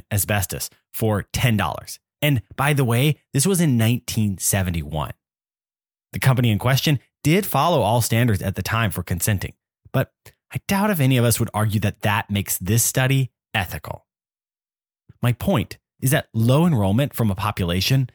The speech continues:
may often have complex reasons beyond even the current delivery of healthcare. Indeed, there are a ton of papers on how social structures impact clinical care and interest in research.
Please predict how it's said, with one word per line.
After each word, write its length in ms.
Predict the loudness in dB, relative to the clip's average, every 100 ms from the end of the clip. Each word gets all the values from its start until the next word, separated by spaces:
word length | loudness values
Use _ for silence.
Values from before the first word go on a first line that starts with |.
| _ -8
may 100 | -4
often 460 | 0 -2 -2 -2
have 480 | -4 -2 -2 0 -2
complex 600 | -4 -2 0 0 -2 -2
reasons 540 | -2 0 2 -2 -6 -12 _ _
beyond 400 | 0 2 4 2
even 220 | 2 2
the 160 | 2 0
current 340 | -2 -2 0
delivery 380 | 0 0 0 0
of 60 | 0
healthcare. 400 | 0 0 -4 -8 -10 _ _ -20 _ _ 0
Indeed, 560 | 2 4 4 4 0 _ _
there 160 | 0 2
are 160 | 2 2
a 120 | 0
ton 440 | -2 -4 0 2
of 100 | 2
papers 400 | 2 2 2 0
on 100 | 0
how 180 | 0 0
social 500 | -2 0 2 2 2
structures 540 | 0 0 -2 0 -4 -2
impact 400 | -2 0 -2 -6
clinical 400 | -2 0 0 -2
care 400 | -2 -2 -2 -4 -8 -2
and 240 | 0 0 -2
interest 440 | -2 0 0 -2 -2
in 240 | 0 0 -2
research. 540 | -2 0 0 -4 -10